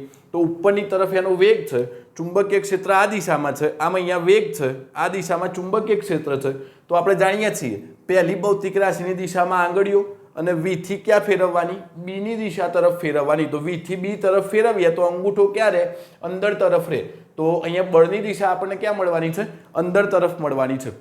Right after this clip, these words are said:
બીજી રીતના શોધવું હોય તો અહીંયા, અ, સમતલ ફરી again આ રીતનું જ છે,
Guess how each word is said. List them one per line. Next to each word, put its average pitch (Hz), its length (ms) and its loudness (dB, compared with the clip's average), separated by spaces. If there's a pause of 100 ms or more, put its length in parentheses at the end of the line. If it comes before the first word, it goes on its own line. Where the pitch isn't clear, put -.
(320)
બીજી 170 300 -2
રીતના 220 300 0
શોધવું 196 360 2
હોય 190 160 2
તો 185 140 -4 (380)
અહીંયા, 175 380 0 (960)
અ, 147 280 2
સમતલ 165 440 2
ફરી 185 260 -2
again 175 260 2
આ 165 120 2
રીતનું 170 400 -6
જ - 20 -20
છે, 185 160 -8